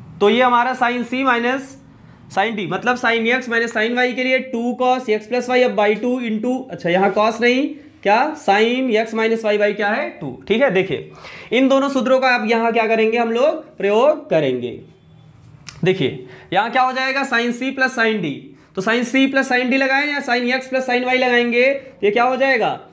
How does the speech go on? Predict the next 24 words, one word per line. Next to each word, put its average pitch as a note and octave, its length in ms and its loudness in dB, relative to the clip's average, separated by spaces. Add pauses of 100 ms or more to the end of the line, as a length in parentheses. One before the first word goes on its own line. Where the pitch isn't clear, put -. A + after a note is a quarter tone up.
और G3+ 240 2
नीचे A#3 220 -2
लिखते B3 280 -2
हैं, C4 140 2
यहाँ A#3+ 180 0
हो A#3+ 120 2
जाएगा A#3+ 340 0
टू B3 920 2 (800)
sin A#3 760 0 (720)
C A#3 220 0
का B3+ 100 4
मान B3 220 -4
कितना B3+ 240 -2
है, B3+ 340 2 (360)
एक्स G3+ 220 -2
का B3 140 2
मान B3 280 2
छः A#3+ 400 0
एक्स B3+ 180 -2
और A#3+ 120 0
वाई A3 180 2
का A#3+ 140 -2
मान A#3+ 180 -6
कितना, B3 600 0